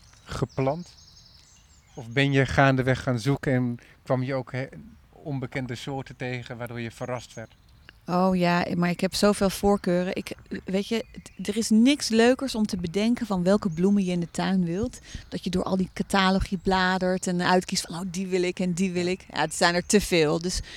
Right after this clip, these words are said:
Speaker 2: ik heb ook de tuin, omdat er zoveel bloemen zijn en het is gewoon zo moeilijk om, om te kiezen. En omdat ik ook gewoon nog niet zoveel ervaring heb met een tuin, eh, ontwerpen, heb ik de borders op kleur ontworpen.
Speaker 1: Ja.
Speaker 2: Dus ik heb, waar wij nu zitten, zitten we voor de geel,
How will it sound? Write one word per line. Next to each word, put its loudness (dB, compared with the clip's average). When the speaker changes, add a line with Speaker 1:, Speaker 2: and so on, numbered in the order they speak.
Speaker 2:
ik -8
heb -2
ook -2
de -8
tuin, 2
omdat 0
er 4
zoveel 4
bloemen 2
zijn 0
en -2
het -2
is -4
gewoon 2
zo 2
moeilijk 4
om, -2
om -2
te -8
kiezen. -4
En -4
omdat -4
ik -10
ook -4
gewoon -2
nog -4
niet -4
zoveel -10
ervaring 2
heb -2
met -6
een -8
tuin, 0
eh, -2
ontwerpen, -4
heb -4
ik -4
de -6
borders -2
op -6
kleur -2
ontworpen. -12
Speaker 1:
Ja. -6
Speaker 2:
Dus -4
ik -8
heb, -4
waar 2
wij 0
nu 2
zitten, -6
zitten -8
we -6
voor -6
de -6
geel, -4